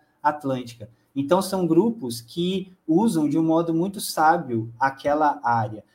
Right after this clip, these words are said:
né? E quando você tem, é, desmatamento e fogo acontecendo,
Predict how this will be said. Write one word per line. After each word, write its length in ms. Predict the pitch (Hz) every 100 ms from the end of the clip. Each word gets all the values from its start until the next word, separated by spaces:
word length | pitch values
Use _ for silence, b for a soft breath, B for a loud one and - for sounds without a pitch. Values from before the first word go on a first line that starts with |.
| _
né? 200 | 127 135
E 120 | 139
quando 180 | 143 185
você 280 | 196 196 185
tem, 420 | - 135 120 113 - _ _ _
é, 160 | - 113
desmatamento 840 | 113 117 143 147 151 135 123 117
e 40 | 131
fogo 400 | - 139 139 123
acontecendo, 840 | 117 117 113 117 156 175 160 113